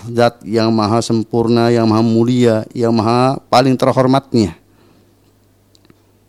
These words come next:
paling sempurnanya, paling mulianya.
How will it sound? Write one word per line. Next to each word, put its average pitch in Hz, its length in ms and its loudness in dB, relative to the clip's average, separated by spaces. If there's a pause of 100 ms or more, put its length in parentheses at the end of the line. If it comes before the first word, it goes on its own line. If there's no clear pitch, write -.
(320)
paling 139 640 4
sempurnanya, 135 800 2
paling 135 240 2
mulianya. 117 720 2